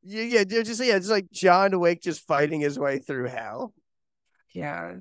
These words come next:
Speaker 2: I
Speaker 1: But
Speaker 2: mean,
Speaker 1: anyway,
Speaker 2: no, it's
Speaker 1: uh,
Speaker 2: not
Speaker 1: Rachel
Speaker 2: great.
Speaker 1: Weisz decides that she wants to see hell, which is really just the movie's excuse to put her in a bathtub.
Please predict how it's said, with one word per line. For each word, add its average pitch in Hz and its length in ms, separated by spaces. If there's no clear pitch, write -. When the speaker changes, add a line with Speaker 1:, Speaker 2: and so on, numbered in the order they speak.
Speaker 2:
I - 60
Speaker 1:
But 254 60
Speaker 2:
mean, 247 80
Speaker 1:
anyway, 175 320
Speaker 2:
no, 156 140
it's 147 220
Speaker 1:
uh, 190 260
Speaker 2:
not 190 100
Speaker 1:
Rachel 262 380
Speaker 2:
great. 220 240
Speaker 1:
Weisz - 60
decides 208 380
that 202 120
she 277 200
wants 202 340
to 156 100
see 156 180
hell, 127 340
which 226 260
is 220 200
really 220 320
just 190 180
the 214 60
movie's 202 320
excuse 196 360
to 202 80
put 190 160
her 185 120
in 180 80
a 175 60
bathtub. 196 640